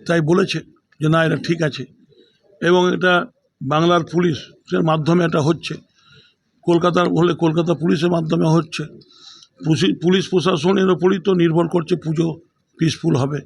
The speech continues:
তাই তারাও ছুটি ক্যান্সেল করে তারাই পুজো কদিন, তারাও পরিবার ছেড়ে বাংলার মুখে হাসি ফোটাবার জন্য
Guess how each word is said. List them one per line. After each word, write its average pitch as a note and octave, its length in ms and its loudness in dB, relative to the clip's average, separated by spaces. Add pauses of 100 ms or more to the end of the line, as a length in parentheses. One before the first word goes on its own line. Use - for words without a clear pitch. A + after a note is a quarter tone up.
(640)
তাই E3+ 200 0
তারাও F3+ 360 2 (480)
ছুটি E3 300 -2
ক্যান্সেল E3+ 440 0
করে D#3+ 420 -4 (440)
তারাই E3 180 0
পুজো D#3 360 0
কদিন, D#3+ 360 0 (460)
তারাও E3 320 2
পরিবার F3+ 400 4
ছেড়ে D#3 340 -2 (520)
বাংলার E3+ 360 2
মুখে F3 240 0
হাসি C#3 380 -6
ফোটাবার D#3 340 -4
জন্য C#3+ 360 -6